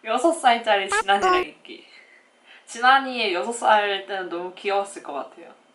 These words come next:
하루만 멤버들의 가족이 될 수 있다면 예진 언니 되기 vs 세연 언니 되기.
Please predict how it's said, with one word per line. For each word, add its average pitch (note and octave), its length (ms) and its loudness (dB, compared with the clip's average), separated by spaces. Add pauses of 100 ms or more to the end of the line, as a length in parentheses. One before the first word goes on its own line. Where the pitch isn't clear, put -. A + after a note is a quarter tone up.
(1040)
하루만 D#4+ 500 2
멤버들의 A3 560 -4
가족이 A3 460 -8
될 F#3+ 220 -8
수 F#3+ 200 -12
있다면 F#3 760 -4 (680)
예진 A3 360 -4
언니 G3 340 -4
되기 F#3 520 -10
vs C4 880 -6
세연 F4+ 340 0
언니 F#3 320 -6
되기. - 380 -18